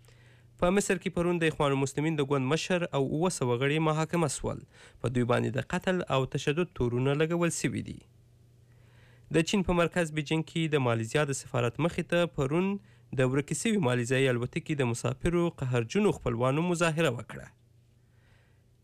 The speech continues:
د امریکا ولسمشر باراک اوباما وایي چې روسیې د کمزورۍ له وجې د کریمیا د نیولو اقدام کړی دی. هغه وایي چې نړیواله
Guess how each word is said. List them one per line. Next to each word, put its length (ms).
د 140
امریکا 400
ولسمشر 500
باراک 240
اوباما 380
وایي 180
چې 180
روسیې 320
د 140
کمزورۍ 500
له 120
وجې 280
د 140
کریمیا 340
د 140
نیولو 400
اقدام 340
کړی 240
دی. 100
هغه 300
وایي 200
چې 240
نړیواله 440